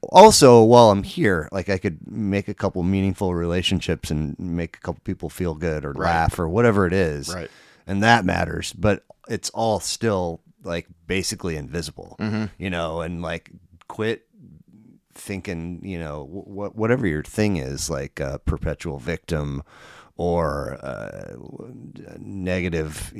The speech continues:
Speaker 1: dwelling
Speaker 2: For
Speaker 1: on
Speaker 2: sure,
Speaker 1: a-,
Speaker 2: yeah.
Speaker 1: anyway. Uh, so everybody should try at least once, huh?
Speaker 2: I hun-, one hundred percent.
Speaker 1: 'Cause you can, um, I, my, my ex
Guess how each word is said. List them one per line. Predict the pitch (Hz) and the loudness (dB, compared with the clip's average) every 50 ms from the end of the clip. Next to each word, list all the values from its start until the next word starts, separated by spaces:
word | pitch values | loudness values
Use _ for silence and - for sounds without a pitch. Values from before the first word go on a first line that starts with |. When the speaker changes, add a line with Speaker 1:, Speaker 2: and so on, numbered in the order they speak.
| 80 78 | -16 -14
Speaker 1:
dwelling | - - 87 85 85 85 80 82 82 80 82 82 78 71 | -12 -10 -6 -2 -2 0 0 0 -2 -2 -4 -4 -4 -4
Speaker 2:
For | 69 67 | -4 -4
Speaker 1:
on | 67 | -6
Speaker 2:
sure, | 69 95 104 104 92 | -4 -4 -2 -4 -4
Speaker 1:
a-, | 71 73 | -4 -6
Speaker 2:
yeah. | 73 - 95 107 104 - - - - - - - | -8 -6 -4 -4 -4 -4 -6 -14 -20 -20 -12 -6
Speaker 1:
anyway. | 90 95 85 78 67 65 - - - - _ - - - - - _ _ - | -4 -2 -2 -2 -4 -6 -8 -10 -12 -14 _ -20 -20 -20 -20 -20 _ _ -4
Uh, | - 95 90 87 87 85 85 85 85 80 78 - - 95 87 | 0 2 2 4 4 2 2 2 0 -2 -2 -2 -2 -2 0
so | 90 104 98 | 2 4 4
everybody | 95 98 90 95 90 | 4 4 2 0 -2
should | - - - | -4 -4 -2
try | - 110 95 90 | 2 2 2 2
at | 82 | 2
least | 78 95 92 - | 0 -2 -2 0
once, | 92 98 101 92 78 - - | 2 2 2 2 0 -2 -6
huh? | - 80 78 80 85 - - | -6 -4 -2 -4 -4 -6 -6
Speaker 2:
I | 98 98 95 95 87 92 92 | -6 -6 -6 -6 -8 -10 -10
hun-, | 82 104 101 95 92 87 90 | -8 -6 -6 -6 -6 -8 -8
one | 98 92 95 | -6 -6 -8
hundred | - - - - 117 107 110 104 - | -8 -8 -4 -2 -2 0 0 -2 -2
percent. | - 104 92 - - 98 95 95 | -2 -4 -4 -2 -4 -4 -4 0
Speaker 1:
'Cause | - 127 117 101 | 2 2 4 6
you | 131 156 | 6 6
can, | - - 143 117 107 101 101 95 95 - - - | 6 6 4 6 6 4 4 2 2 0 -2 0
um, | 101 98 92 90 90 90 87 87 85 85 85 82 78 78 - _ _ - | 2 2 4 4 4 2 2 0 0 0 0 -2 -2 -4 -8 _ _ -6
I, | 78 78 - - | -6 -6 -6 -4
my, | - 90 - - _ - - _ | -6 -6 -6 -6 _ -18 -16 _
my | - 87 80 82 80 78 | -6 -4 -2 -2 -2 -2
ex | - 90 95 92 - - - - - - | -2 0 0 0 -2 -4 -6 -6 -6 -8